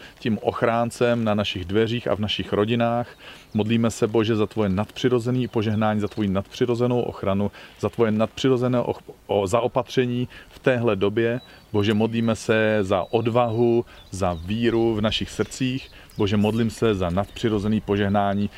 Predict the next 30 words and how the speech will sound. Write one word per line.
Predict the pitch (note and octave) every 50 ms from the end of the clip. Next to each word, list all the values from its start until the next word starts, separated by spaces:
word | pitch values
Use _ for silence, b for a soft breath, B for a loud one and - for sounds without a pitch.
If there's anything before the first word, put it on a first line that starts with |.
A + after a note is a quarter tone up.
| B B -
pro | - G2+
každého, | - - A2 G#2 F#2+ G#2 G2+ G2 G2+
kdo | G2+ G2+ G2+
nás | G#2 G#2 G2+ G2+ -
teďka | A2+ G2+ - -
sleduje | - - - G2 G2 G2 G2+ G2+ G2+ G2+ A2+ B B B B B B -
ve | - G2
jménu | G2 G2+ G2+ G2+ G2+
Ježíše | G2+ G2+ G#2 G2+ - - G#2
Krista. | - - G#2 G2 - - G#2 G2
Modlím | G2+ G#2+ B2 C3+
se | C3 - C3
za | G#2+ G#2+ B2
každého, | A#2 - C#3+ C3+ B2 C3 C3+ B2 A#2 B2 B2+
kdo | A#2+ A#2+ B2
je | A#2+ A2+
teďka | - A#2 - - G#2
sám, | F#2 - - A2 G#2+ G#2+ G#2+ G#2+ G#2+ A#2 B B B B B -
protože | - A#2 A2+ - B2 G#2+ A#2 A2+
ještě | G#2 G2 G#2+ G#2 - - A#2
nikoho | A2 A2 - - A2 G#2+ A2+ A2
nemá | A2 G#2+ G#2+ G#2 G#2 G2+
nebo | G#2 G#2+ G2 G#2+
už | F#2+ - - A2 -
nikoho | - G#2+ F#2+ - G2+ G2+ G2+
nemá. | G2+ F#2+ F#2 F#2 F2+ F2+ F#2 F2+ B B B B B B -
Bože, | F#2+ G#2+ G#2 G2 A2+
modlím | G#2 G#2 G#2+ A2 A#2 A#2
se, | G#2+ - A2 G#2+
aby | G#2+ G#2+ A2+ A2+